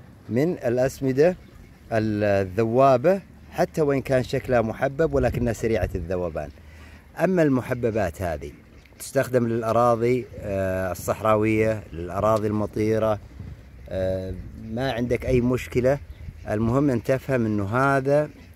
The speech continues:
يسمد مع كل رية بمعدل تقريبا عشرة بالمية،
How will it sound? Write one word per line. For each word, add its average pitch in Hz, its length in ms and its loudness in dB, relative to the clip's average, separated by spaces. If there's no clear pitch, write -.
يسمد 139 800 0
مع 101 220 0
كل 120 340 0
رية 139 460 4
بمعدل 113 640 2
تقريبا 170 500 -2
عشرة 113 320 -4
بالمية، 85 540 -8